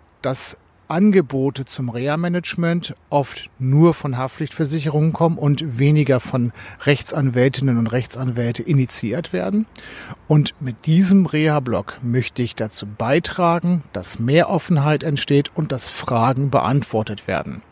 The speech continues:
Fragen beantworten kann man auf unserer Homepage sehr gut. Wir haben über hundertneunzig Sendungen im Reha-Podcast. Wir haben jetzt mehr als dreißig Sendungen hier im Reha-Blog.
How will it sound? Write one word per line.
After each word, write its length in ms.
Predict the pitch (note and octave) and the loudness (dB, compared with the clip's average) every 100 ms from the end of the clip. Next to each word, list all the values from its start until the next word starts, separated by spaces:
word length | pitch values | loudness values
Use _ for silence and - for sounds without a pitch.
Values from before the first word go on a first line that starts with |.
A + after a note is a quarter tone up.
| - - - - - - _ _ _ _ _ | -20 -20 -20 -20 -20 -20 _ _ _ _ _
Fragen 480 | - - C3+ C#3+ C3+ | -12 0 2 2 2
beantworten 760 | A#2+ F3+ G3 - F3 F3 E3+ | 2 4 2 2 0 0 -2
kann 160 | - D3+ | 0 2
man 140 | C#3+ | 2
auf 180 | A2 B2 | 2 -2
unserer 460 | C3+ C#3 C#3 C3 B2+ | -2 0 2 2 2
Homepage 380 | C3+ B2+ C#3 A2 | 2 0 0 0
sehr 220 | - A2 | 0 -2
gut. 380 | G#2+ G3+ A3+ - | 0 -2 -2 -4
Wir 220 | C3+ C3+ | 0 2
haben 360 | B2+ C3+ C3 C3 - - - - - - _ _ _ _ | 2 2 2 0 -6 -20 -20 -20 -20 -20 _ _ _ _
über 300 | G3+ G#3+ G3 | 4 6 6
hundertneunzig 800 | C#3+ D#3+ D#3 C#3 C#3+ D3 C#3 C#3 | 6 4 2 2 2 2 2 -2
Sendungen 400 | B2 C3+ C#3 C3 | 0 0 2 0
im 160 | B2 A#2 | 0 -2
Reha-Podcast. 1200 | A2+ D#3 D#3+ - D3+ C#3+ - C#3 C3+ - - A#2+ | 0 2 2 0 0 0 -2 -2 0 -2 -6 -6
Wir 240 | C3+ C#3 A#2+ | 0 0 2
haben 380 | C3+ C3 C3 G#2+ - | 0 0 -2 -4 -4
jetzt 320 | C#3 C3 - | -2 -2 -4
mehr 320 | B2 C3+ C#3 | 0 2 4
als 320 | F#2+ B2+ - - | 2 -2 -4 -4
dreißig 480 | B2 C3 C3+ C3+ | -2 0 0 -2
Sendungen 460 | - C3+ C3 B2+ B2 | 0 0 2 2 0
hier 240 | B2 C3 | 2 0
im 100 | A2 | 0
Reha-Blog. 680 | G#2+ D#3 F3 E3 D#3+ E3 - | 0 2 2 4 4 2 -2